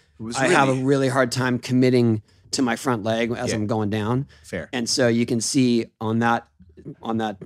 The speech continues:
Speaker 2: lean tail slide, as I'm going down, you can see me sort of shift to the back foot
Speaker 1: Yeah,
Speaker 2: again.
Speaker 1: yeah.
Speaker 2: But, um, yeah, that, honestly, that tri-, that's the first trick that I always do when I warm up.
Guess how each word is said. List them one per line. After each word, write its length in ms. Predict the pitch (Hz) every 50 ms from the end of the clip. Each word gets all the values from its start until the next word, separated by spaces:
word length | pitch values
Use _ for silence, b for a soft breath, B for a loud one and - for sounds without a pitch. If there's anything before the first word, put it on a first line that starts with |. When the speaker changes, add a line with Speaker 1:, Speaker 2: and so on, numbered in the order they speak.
| - -
Speaker 2:
lean 240 | - 123 123 113
tail 220 | 107 - 131 123 120
slide, 240 | - - 117 107 107 -
as 180 | 123 117 120 117
I'm 360 | 120 113 113 107 101 101 - _ -
going 300 | - 127 120 117 113 110
down, 340 | 104 120 120 120 117 113 107
you 80 | 113
can 120 | 110 113 104
see 200 | - - 135 120
me 100 | 120 117
sort 240 | 110 - 135 120 107
of 160 | 107 104 - b b b
shift 360 | b - - - 131 - -
to 80 | - 135
the 80 | 120
back 220 | 101 110 107 110 -
foot 200 | - - 120 117
Speaker 1:
Yeah, 60 | 120
Speaker 2:
again. 260 | 107 120 156 180 196 - - -
Speaker 1:
yeah. 160 | 107 98 - - _ -
Speaker 2:
But, 400 | 143 151 143 131 123 - _ _ _ _ _ _ _ _ _ -
um, 460 | 135 131 123 113 107 98 92 98 104 _ _ _ _ _ _ _ _ _ _ _ _ _ _ _ -
yeah, 240 | - 139 120 110 - -
that, 280 | 135 156 151 - 151 - -
honestly, 560 | 165 160 175 190 202 - - 202 170 160 127 - _ _ _ _ _ _ _ _ _ _ _ _ _ _ _ _ - 147
that 280 | 139 156 175 202 196
tri-, 220 | - - 220 214 156
that's 220 | 175 196 233 -
the 100 | - 254
first 340 | - - 220 226 226 - -
trick 220 | - 190 196 -
that 100 | - 151
I 120 | 143 143 -
always 440 | - 127 135 147 151 156 143 131
do 160 | 113 139 135 131
when 100 | 127 117
I 60 | 110
warm 280 | 107 107 107 104 95
up. 100 | 85 69